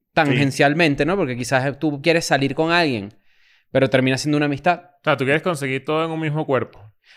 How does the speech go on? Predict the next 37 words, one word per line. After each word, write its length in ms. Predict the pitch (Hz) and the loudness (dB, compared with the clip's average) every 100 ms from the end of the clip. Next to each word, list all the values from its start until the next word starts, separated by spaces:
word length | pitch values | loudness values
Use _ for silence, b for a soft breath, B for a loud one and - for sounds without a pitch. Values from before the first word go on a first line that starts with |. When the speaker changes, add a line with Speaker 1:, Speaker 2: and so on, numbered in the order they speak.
| b | b
Speaker 1:
No, 220 | 135 170 240 | 2 4 6
no, 180 | 269 | 6
lo, 100 | 262 170 | 4 6
a 60 | |
lo 100 | 185 | 4
que, 100 | 370 | 4
<laughs> 1000 | 311 403 294 466 - 466 - - - - | 2 2 2 0 0 -2 -2 -2 -2 0
no, 180 | 156 180 | 2 4
a 60 | 240 | 6
lo 140 | 190 | 6
que 60 | 185 | 6
voy 160 | 180 | 6
es 100 | 214 | 4
que 140 | 214 220 | 4 2
tú 140 | 240 | 4
de 60 | 233 | 4
repente 280 | 170 190 165 | 2 2 2
empiezas 280 | 151 214 | 2 2
a 20 | - | 4
Speaker 2:
Tú 60 | |
lo 20 | |
Speaker 1:
salir 120 | 170 170 | 4 4
Speaker 2:
que 60 | |
Speaker 1:
con 80 | 214 | 4
Speaker 2:
quieres, 180 | 202 151 | 4 4
tú 60 | |
lo 60 | 185 | 4
que 60 | 180 | 4
Speaker 1:
alguien. 40 | 151 175 | 2 2
Speaker 2:
quieres 460 | 175 180 180 180 175 | 2 0 2 2 2
es, 40 | |
es 60 | - | -2
una, 260 | 175 175 | -4 -6
un, 260 | - 175 180 | -6 -10 -10
un 500 | 180 175 175 175 170 170 | -12 -12 -12 -10 -8 0
cuerpo 480 | 185 190 185 196 | 2 2 0 -6
físico 760 | 185 208 202 220 214 214 190 | -4 -6 -6 -8 -6 -6 -8